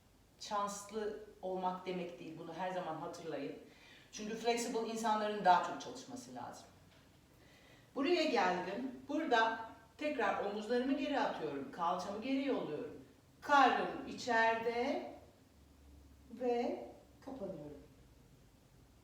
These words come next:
Buradan yukarı gelirken dizleri bük, elleri getir bele, dirsekleri yolla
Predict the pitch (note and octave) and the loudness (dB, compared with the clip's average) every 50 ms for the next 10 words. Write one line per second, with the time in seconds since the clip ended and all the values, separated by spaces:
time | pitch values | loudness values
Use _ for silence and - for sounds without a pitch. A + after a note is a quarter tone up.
0 | - - - - - - - - - - - - - - - - - - C#4+ D4+ | -20 -20 -20 -20 -20 -20 -20 -20 -20 -20 -20 -20 -20 -20 -20 -20 -14 -8 -6 -4
1 | D#4 C#4 C4+ C4+ C4+ C4+ C4+ C4+ C4+ C4+ C4 C4 B3+ B3 B3 A#3 G#3 G#3 G3+ - | 2 4 6 6 6 6 4 2 2 0 0 0 0 2 0 2 2 2 0 0
2 | - F#3+ F#3+ G3 - C4 C#4+ - - - - - - - - - - - - D#4+ | 0 -2 -2 -2 -2 -2 -4 -4 -6 -10 -16 -20 -20 -20 -20 -20 -18 -8 -4 -2
3 | D4+ C4+ A#3+ G#3+ G#3 G3 F3 F3+ F3+ E3+ F3 F#3 G#3 A3+ C#4 F#4 - - - - | -2 0 0 2 2 2 2 2 0 -2 -4 -4 -4 -2 0 0 -2 -2 -6 -10
4 | - - - - - - - B3+ C4 C4 C4 C4 - F#3 F#3 F#3 F3+ F#3 G#3 G#3 | -14 -14 -18 -20 -16 -8 -4 -2 0 2 2 2 2 0 0 0 0 0 -2 -4
5 | G#3 - E4+ F4 F4 - - D#4+ D#4 D4+ D4 D4 D4 D4+ E4+ - - - - - | -4 -2 -2 -2 -2 -2 -2 -2 0 2 2 4 4 4 2 0 -2 -6 -10 -12
6 | - - - - - - - - - - - D4 D#4+ C#4 C4+ C4 B3 A#3 A3 A3+ | -16 -20 -20 -20 -20 -20 -20 -20 -14 -6 -2 0 0 0 2 2 0 0 0 0
7 | G#3 G3 F3+ F3 D#3 D3+ D#3 E3+ E3+ E3+ E3+ F3+ G3+ G#3+ - G#4 - - - - | -2 -2 -2 -2 -2 -4 -4 -2 -2 0 0 2 4 6 6 6 4 2 0 -4
8 | - | -8